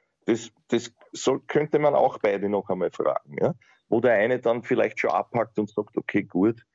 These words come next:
ja, eh super Finale, du hast das schon gesagt, das war schwierig für den Jürgen.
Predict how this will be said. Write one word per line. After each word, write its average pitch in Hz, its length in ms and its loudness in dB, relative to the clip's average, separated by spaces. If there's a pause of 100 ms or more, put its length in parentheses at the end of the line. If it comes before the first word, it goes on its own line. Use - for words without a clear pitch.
(160)
ja, 110 300 0 (560)
eh 101 460 -2
super 127 420 0
Finale, 107 480 2
du 117 100 -2
hast - 140 -2
das 107 100 -2
schon 107 160 0
gesagt, - 360 -4
das 95 120 -4
war 95 120 2
schwierig 101 380 0
für 110 120 -2
den 104 140 0
Jürgen. 110 520 0